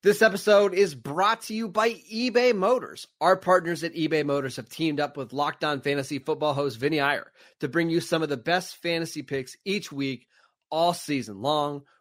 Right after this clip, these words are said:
Whether you're prepping for a daily draft or you're scouting the waiver wire, each week we're gonna provide you the players that are guaranteed to fit on your roster. So let's see who Vinny has picked out for us in this week's eBay's Guaranteed Fit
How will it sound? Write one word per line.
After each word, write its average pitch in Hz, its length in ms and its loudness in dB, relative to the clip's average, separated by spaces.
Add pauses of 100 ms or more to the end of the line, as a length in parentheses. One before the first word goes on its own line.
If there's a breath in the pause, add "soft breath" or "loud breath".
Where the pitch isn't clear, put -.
Whether 127 220 -4
you're 104 160 -12
prepping 170 440 -2
for 151 140 0
a 139 40 0
daily 147 360 -2
draft 131 420 -2
or 113 60 -14
you're 92 100 -16
scouting 156 480 -2
the 160 80 0
waiver 139 320 -2
wire, 127 460 -2 (340 soft breath)
each 220 320 -4
week 165 320 -2
we're 135 80 -10
gonna 139 140 -6
provide 139 400 0
you 139 100 -8
the 131 80 -6
players 151 320 0
that 135 100 -4
are 113 180 -8
guaranteed 175 560 -2
to 135 180 -6
fit 165 160 -4
on 127 180 -6
your 104 160 -6
roster. 151 640 -4 (380 soft breath)
So - 140 -10
let's 202 220 0
see 220 160 -8
who 190 160 -6
Vinny 175 360 2
has 110 180 -14
picked 151 240 -6
out 139 220 0
for 143 100 -4
us 135 140 -6
in 131 80 -6
this 156 200 -4
week's 165 280 -6
eBay's 214 420 4
Guaranteed 220 560 2
Fit 185 260 0